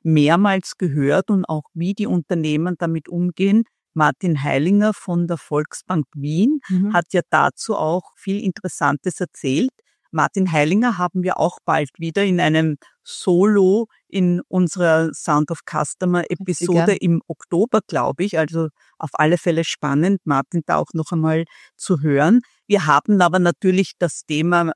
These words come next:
Speaker 1: menschlicher Faktor und Mitarbeiter auch in diesen Readiness Check integriert. Und da haben wir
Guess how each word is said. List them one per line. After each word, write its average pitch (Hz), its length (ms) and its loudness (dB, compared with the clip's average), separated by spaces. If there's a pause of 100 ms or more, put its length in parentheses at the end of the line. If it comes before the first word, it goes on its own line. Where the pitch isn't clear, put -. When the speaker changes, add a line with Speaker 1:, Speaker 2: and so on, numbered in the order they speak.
Speaker 1:
menschlicher 160 640 0
Faktor 156 580 -2
und 156 180 -6
Mitarbeiter 165 760 -2
auch 143 360 0
in 196 80 0
diesen 170 320 -2
Readiness 151 600 0
Check 151 320 -6
integriert. 160 760 -2 (380)
Und 185 240 -2
da 151 260 2
haben 196 380 0
wir 185 380 2